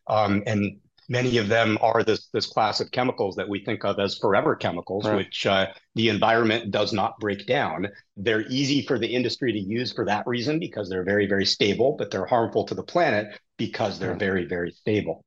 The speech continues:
Speaker 1: So it turns out that bio-based alternatives of the same chemicals, because they are bio-based, come with a much more environmentally friendly score in the sense that they can be degraded.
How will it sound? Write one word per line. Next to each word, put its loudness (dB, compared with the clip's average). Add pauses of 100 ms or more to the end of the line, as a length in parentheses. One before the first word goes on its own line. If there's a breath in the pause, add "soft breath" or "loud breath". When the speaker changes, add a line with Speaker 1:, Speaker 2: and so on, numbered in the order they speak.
(100)
Speaker 1:
So 2
it 0
turns 2
out 4
that 0
bio-based 2
alternatives -2
of -6
the -8
same -2
chemicals, 0
because -4
they 0
are 2
bio-based, -2 (160)
come 2
with 0 (160)
a -6
much -4
more 0
environmentally -2 (120)
friendly 4
score -4 (240 loud breath)
in 0
the 4
sense 2
that 0
they 0
can 0
be 0
degraded. -2